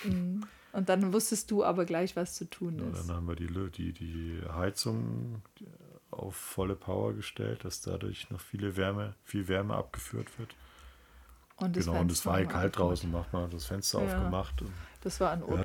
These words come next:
Speaker 1: Ordnung.
Speaker 2: die eh ein bisschen an, die Heizung, und haben ein bisschen aufgedreht.
Speaker 1: Ja, das war absolut in Ordnung.
Speaker 2: <laughs>
Speaker 1: <laughs> Genau, und dann
Speaker 2: Da hat man ein bisschen was zu tun dann.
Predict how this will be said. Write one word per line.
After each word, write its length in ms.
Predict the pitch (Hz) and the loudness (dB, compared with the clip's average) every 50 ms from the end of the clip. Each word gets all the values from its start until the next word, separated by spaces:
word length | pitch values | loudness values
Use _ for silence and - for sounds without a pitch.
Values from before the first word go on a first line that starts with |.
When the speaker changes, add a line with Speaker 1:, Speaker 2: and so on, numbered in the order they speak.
| - | 2
Speaker 1:
Ordnung. 100 | 95 95 85 | 2 2 2
Speaker 2:
die 260 | 85 82 85 87 87 | 2 0 0 2 0
eh 20 | 95 | 0
ein 40 | 95 | 0
bisschen 280 | 95 98 92 - 98 - | 0 -2 -4 -2 -2 -2
an, 180 | 87 92 98 | -2 -2 -2
die 120 | 98 98 95 | 0 0 0
Heizung, 360 | 95 101 - - - 107 98 | 0 0 0 -2 -2 -2 -2
und 80 | 90 | 0
haben 320 | 82 80 80 82 82 82 - - 95 | -2 -2 -2 -6 -8 -10 -10 -10 -8
ein 120 | 92 85 80 | -8 -8 -8
bisschen 180 | 85 85 87 | -8 -8 -6
aufgedreht. 540 | 92 92 92 - - - - 98 95 95 - - | -6 -6 -8 -8 -12 -12 -10 -6 -6 -6 -2 0
Speaker 1:
Ja, 340 | 214 202 185 - 185 196 170 - - | 0 0 0 0 -4 -6 -6 -6 -8
das 180 | 190 180 - | -8 -6 -4
war 100 | - 170 - | -4 -2 -2
absolut 460 | 175 - - - 170 165 165 156 - | -4 -2 -2 -2 -2 -2 -2 -4 -4
in 100 | - 160 160 156 - | -6 -6 -4 -2 -2
Ordnung. 360 | 160 160 - - - 160 - 190 175 180 - 220 233 233 - - | -2 -2 -2 -4 -4 -2 -2 -2 0 0 2 2 2 2 6 12
Speaker 2:
<laughs> 560 | 240 269 254 247 247 262 254 240 247 240 247 262 240 214 233 240 | 12 12 12 12 12 12 12 12 12 12 10 10 10 8 8 8
Speaker 1:
<laughs> 360 | 247 208 202 226 240 214 208 - - - - - - - - - - - - - 262 - - _ | 8 6 6 6 4 4 2 2 0 -2 -2 -2 -2 -4 -4 -4 -6 -6 -6 -6 -8 -10 -10 _
Genau, 540 | - 208 190 180 185 185 180 185 185 196 190 | 2 4 4 4 4 2 2 2 0 0 0
und 120 | 185 185 190 | 0 0 2
dann 360 | 196 185 180 180 190 202 202 - - - - - - - - - - - | 2 2 2 2 0 -2 -4 -6 -10 -20 -20 -20 -20 -20 -20 -20 -20 -6
Speaker 2:
Da 120 | - - 87 | -4 -2 0
hat 120 | 95 98 | 0 2
man 120 | 104 110 92 | 2 2 4
ein 60 | 90 | 4
bisschen 240 | 85 90 82 87 85 | 2 0 0 2 2
was 180 | 87 85 - | 2 2 2
zu 120 | - - 78 | -2 -2 -4
tun 280 | - - 95 101 110 | -4 -4 -2 0 2
dann. 300 | 113 113 110 107 107 104 | 2 2 2 0 -2 -6